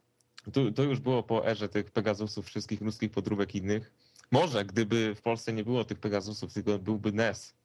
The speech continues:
i ludzie by, y, kojarzyli, y, te wsz-, wsz-, wszystkie kontry, Mario, czy inne te gierki z Pegasusów, y, z Nintendo, to zupełnie inaczej patrzyliby na ich pozostałe konsole. A tak to mówią sobie: „O no, na Pegasusie były fajne gry, a Wii się pałe”.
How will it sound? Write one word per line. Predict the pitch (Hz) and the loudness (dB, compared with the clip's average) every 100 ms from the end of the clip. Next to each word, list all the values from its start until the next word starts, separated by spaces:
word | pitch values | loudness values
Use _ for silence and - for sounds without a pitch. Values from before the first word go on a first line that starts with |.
| - | -2
i | |
ludzie | 101 117 110 | 2 2 2
by, | 113 113 - - | 0 -2 -4 -6
y, | 101 101 | -2 0
kojarzyli, | 113 107 107 131 98 90 - _ _ - | 2 2 2 0 -2 -4 -12 _ _ 0
y, | 95 95 92 | 2 2 0
te | |
wsz-, | 92 - 110 | -4 -4 -8
wsz-, | 107 - - | -8 -10 -16
wszystkie | - 123 - | -2 0 0
kontry, | 104 127 123 117 107 | 0 2 0 0 -2
Mario, | 104 110 110 107 101 - _ _ | 0 0 0 0 0 -4 _ _
czy | - 104 | -2 0
inne | - - 117 101 | 0 -2 2 2
te | 92 | 0
gierki | 95 104 - 104 98 92 | 2 0 0 -4 -2 -4
z | - - _ | -8 -18 _
Pegasusów, | 104 104 107 101 101 117 110 | 2 2 0 -2 0 -2 2
y, | 101 95 | 0 0
z | 98 | 0
Nintendo, | 113 107 110 107 117 | 0 2 0 2 0
to | 117 113 110 | 2 2 2
zupełnie | 101 107 117 113 | 0 0 0 0
inaczej | 110 107 | -4 -4
patrzyliby | 104 101 - 101 92 95 | -4 -4 -4 -6 -2 -2
na | 95 92 92 - - _ _ | 0 -2 -2 -16 -20 _ _
ich | 110 | -2
pozostałe | - 104 104 101 104 | 2 0 0 -2 -2
konsole. | 95 95 92 92 87 | -2 -8 -4 -2 0
A | |
tak | 87 104 | 0 0
to | 107 | -2
mówią | 107 101 95 | -2 -2 -4
sobie: | 101 113 | 0 0
„O | 160 | 2
no, | 147 165 | 0 2
na | 147 | 0
Pegasusie | 135 123 113 117 123 123 | 0 0 -2 -2 0 0
były | 110 117 | 0 0
fajne | 113 110 110 | 2 0 0
gry, | 104 117 117 | 0 0 2
a | 107 | 0
Wii | 110 | -2
się | 110 104 | -4 -4
pałe”. | 98 90 87 | -2 0 -2